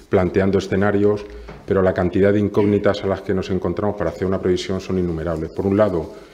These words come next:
el entorno variable en aspectos sanitarios, si habrá rebrote o no, si se conseguirá una vacuna o no, y eso modificaría muchísimo esas cifras, ¿no? Pero también todas las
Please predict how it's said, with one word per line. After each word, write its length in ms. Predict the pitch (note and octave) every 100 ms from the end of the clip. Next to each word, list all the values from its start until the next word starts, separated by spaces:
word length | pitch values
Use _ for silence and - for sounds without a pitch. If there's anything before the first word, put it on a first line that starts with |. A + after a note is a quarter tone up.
| - -
el 160 | F#2 F2+
entorno 460 | F2 - G#2 G2+
variable 380 | G2 F#2+ G#2+ G2+
en 80 | F2+
aspectos 440 | F2 G2 - G2+
sanitarios, 680 | G2 F2 F2 G#2+ A2 B2 B2+ -
si 140 | - D#2+
habrá 220 | E2 E2+
rebrote 400 | E2+ E2+ F2+ F2
o 60 | F2+
no, 280 | A#2+ C3+
si 120 | - F2+
se 80 |
conseguirá 340 | F#2 F2 F2 F2+
una 120 | F2+
vacuna 320 | F2 G2+ F#2
o 60 | F#2
no, 220 | G2+ B2 - - - -
y 100 | F#2+
eso 220 | F2+ -
modificaría 640 | F#2+ F#2 E2+ - F2 E2+ F#2+
muchísimo 640 | F2+ - G2 - E2+ E2+
esas 280 | F#2+ - E2+
cifras, 380 | F#2+ E2+ E2 D#2
¿no? 160 | F2+ G#2
Pero 160 | F#2
también 500 | F#2 F2+ G2 G#2+ A#2 - - - -
todas 260 | G2+ G#2 G#2+
las 560 | G#2+ G#2 G2+ - -